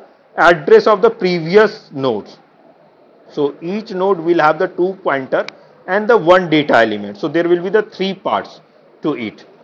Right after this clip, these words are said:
So each node will have the three parts to it.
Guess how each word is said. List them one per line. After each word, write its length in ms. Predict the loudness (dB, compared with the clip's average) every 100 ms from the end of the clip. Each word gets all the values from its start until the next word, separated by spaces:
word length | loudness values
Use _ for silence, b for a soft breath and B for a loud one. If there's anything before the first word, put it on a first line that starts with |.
| _ -20
So 280 | -8 -6 -6
each 440 | -8 -6 -6 -8 -20 -20 _ _ _ _ _ _ _
node 300 | -2 0 0
will 220 | -2 -2
have 280 | 2 2 2
the 120 | -4
three 280 | -6 -8 -8
parts 360 | -2 0 0 -2
to 120 | -2
it. 220 | -2 -2